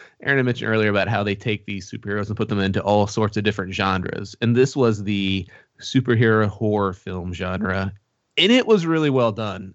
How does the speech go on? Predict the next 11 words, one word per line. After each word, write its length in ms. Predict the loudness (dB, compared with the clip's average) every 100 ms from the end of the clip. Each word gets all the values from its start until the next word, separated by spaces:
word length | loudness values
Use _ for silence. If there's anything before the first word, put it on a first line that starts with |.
| -4
I, 360 | -4 -4 -8 -20 _ _ _
knowing 540 | -2 0 2 2 -2 -4
the 320 | -4 -2 -2 -4 -6
people 280 | -4 -2
involved, 520 | -4 0 0 2 0 -2
the 80 |
heroes 420 | -4 -2 0 -2 -2
and 100 | -2
their 120 | -2
abilities, 440 | 0 2 2 2
I, 140 | -2